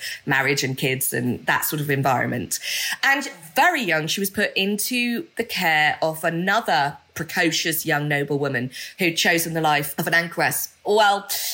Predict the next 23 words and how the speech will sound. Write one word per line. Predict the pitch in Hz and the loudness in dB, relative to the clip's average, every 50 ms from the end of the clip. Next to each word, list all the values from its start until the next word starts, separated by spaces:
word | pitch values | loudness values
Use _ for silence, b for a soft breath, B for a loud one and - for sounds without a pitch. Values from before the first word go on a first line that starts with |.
| 233 - | -4 -2
it's | 254 262 - - | -2 -2 0 0
sort | 320 339 330 330 | 0 0 0 0
of | - - | -2 -2
monastic | 240 233 240 247 - - 262 - | 0 0 0 0 0 -2 -4 -4
enclosure | 233 220 214 220 208 202 196 - | -4 -2 0 0 2 2 0 -2
within | 190 190 185 202 185 | -2 -2 -2 -2 0
a | 190 185 185 180 - - - | 0 0 -2 -2 -6 -8 -6
male | 185 202 220 220 240 262 254 226 202 | -2 0 2 2 4 4 2 2 2
monastery | 196 196 185 175 170 175 - - - 160 151 139 151 | 2 2 2 0 0 -2 -2 -2 -2 -2 -2 -2 -2
with | 151 165 165 | -4 -4 -4
a | 170 | -2
small | 170 - - - - - 214 196 190 185 180 170 | -4 -4 -4 -4 -4 -2 0 0 2 2 0 0
female | 170 170 - 185 180 170 165 165 156 156 151 151 156 156 B B B B - | -2 -4 -6 -6 -4 -2 0 0 2 2 2 0 -2 -4 B B B B -6
community | - 202 185 180 170 165 165 165 - 165 151 143 - - | -2 0 0 2 2 2 0 0 -2 -2 -2 -2 -2 -4
attached | - - 156 - - - - - - | -4 -2 -2 -2 -2 -4 -6 -6 -4
to | - | -4
it. | 127 - - - - - B B B B B B B B B - | -2 -2 -4 -6 -6 -10 B B B B B B B B B 2
And | 196 196 196 202 208 | 2 4 2 2 0
so | - - - 220 208 202 190 185 165 - | -2 0 2 2 2 2 2 0 0 -2
she | - - - 214 190 180 175 175 170 - - _ _ _ | -4 -4 -2 -2 -2 -2 -2 -2 -2 -4 -6 _ _ _
goes | - 185 175 165 160 - | 0 2 2 2 2 4
there, | 233 233 233 220 220 - - | 4 6 6 6 4 4 2
and | 180 180 180 175 175 180 175 - | 2 2 2 2 0 -2 -4 -8